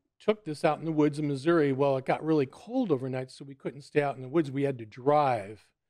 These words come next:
back to, um, one of the guys' house. Fortunately, I was sober and I could, I could drive, but all four of the other guys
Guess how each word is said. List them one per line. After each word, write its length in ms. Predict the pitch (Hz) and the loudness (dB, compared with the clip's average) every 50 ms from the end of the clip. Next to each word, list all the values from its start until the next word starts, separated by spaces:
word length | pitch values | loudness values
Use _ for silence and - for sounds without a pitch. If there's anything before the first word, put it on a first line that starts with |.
| _ _ _ _ _ _ | _ _ _ _ _ _
back 360 | - 175 202 190 151 143 - - | 4 4 4 4 2 0 -4 -2
to, 360 | - 151 147 139 135 135 139 | 0 2 4 4 4 4 4
um, 440 | 139 147 147 139 135 131 127 123 120 - - _ _ _ _ _ | 4 2 2 0 0 -2 -6 -10 -14 -18 -20 _ _ _ _ _
one 200 | - 160 156 156 143 | -6 -2 -2 -2 -2
of 40 | 131 | -2
the 40 | 135 | -2
guys' 500 | 131 147 135 135 127 123 123 - - _ _ _ _ - | 0 0 0 0 -2 -4 -8 -12 -20 _ _ _ _ -2
house. 480 | 214 214 143 107 98 104 - - - _ _ _ _ _ _ _ _ _ _ _ _ _ | -2 -2 -2 -2 -6 -12 -20 -20 -20 _ _ _ _ _ _ _ _ _ _ _ _ _
Fortunately, 680 | - 180 202 202 - - 170 151 147 139 139 147 151 - _ _ _ _ _ _ _ - | 2 2 2 2 0 -4 -2 0 0 0 0 -2 -6 -10 _ _ _ _ _ _ _ -8
I 140 | - 143 160 165 | -2 0 2 2
was 160 | 156 156 - | 2 0 -2
sober 340 | - - 156 147 139 139 135 | -2 0 0 2 2 0 -2
and 80 | 127 | -2
I 80 | 127 131 | -4 -4
could, 180 | - - 123 - _ _ _ | -6 -10 -16 -18 _ _ _
I 80 | - 131 | -20 -20
could 140 | - 131 120 | -20 -18 -2
drive, 280 | - 165 208 226 185 | 2 4 4 4 4
but 100 | 131 135 | 0 0
all 300 | 139 143 151 147 151 151 | 0 2 4 4 4 2
four 340 | 147 - - - - 165 160 | 0 -4 -6 -2 2 2 4
of 60 | 151 | 4
the 80 | 139 143 | 4 4
other 180 | 170 233 269 247 | 4 4 2 0
guys 540 | 190 143 123 123 120 127 156 165 - - | 0 -4 -6 -6 -8 -10 -14 -18 -20 -20